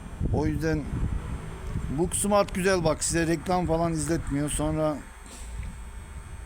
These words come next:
işte Read German var, tamam mı? Lingutan, Lingq diye bir şey var. Onlarda otuza yakın Almanca hikaye var. Sonra bir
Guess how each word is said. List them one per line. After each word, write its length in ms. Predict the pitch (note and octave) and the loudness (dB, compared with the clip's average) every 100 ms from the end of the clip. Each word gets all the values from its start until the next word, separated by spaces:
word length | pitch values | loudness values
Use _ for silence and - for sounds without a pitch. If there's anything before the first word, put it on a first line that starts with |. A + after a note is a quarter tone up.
| - - - - | -10 -6 -6 -4
işte 220 | - D3 | -2 0
Read 360 | C#3 E3+ D3+ | 2 0 2
German 480 | D3+ F3+ E3+ D#3+ C#3+ | 2 4 4 0 2
var, 180 | C#3 C#3+ | 2 0
tamam 340 | - C#3+ D#3 D#3 | 0 -2 0 0
mı? 280 | D3 C3+ C3+ | 0 0 2
Lingutan, 720 | D#3 D3 D3 - C#3+ C#3+ C#3+ - - - - - - - C3+ | 0 0 0 0 0 0 -2 -6 -8 -10 -8 -6 -6 -2 0
Lingq 480 | D3 D3+ - D#3 D3 | 2 0 -2 -2 0
diye 180 | D3 B2+ | 0 0
bir 60 | |
şey 220 | - C3+ | 0 0
var. 140 | C#3+ C#3+ - - | 0 -2 -4 -4
Onlarda 640 | C#3 D3+ D#3+ D#3+ D#3 E3 - - - - - - - - - - - - - - - - - - - - - - | -2 0 0 0 2 2 0 -8 -12 -10 -10 -10 -10 -10 -10 -12 -14 -14 -12 -10 -10 -10 -10 -10 -12 -10 -12 -6
otuza 360 | C3+ C#3 E3 F3+ | -4 -4 2 4
yakın 200 | F3 E3+ | 4 2
Almanca 500 | E3+ F3 F3 F3 E3 | 2 2 0 2 2
hikaye 400 | D3+ E3 E3 E3+ | 2 2 2 4
var. 160 | D3+ | 2
Sonra 500 | C#3+ - D#3 D#3 D3+ - A2 C3+ | 0 -2 0 2 0 -2 -6 -2
bir 200 | D3 | -2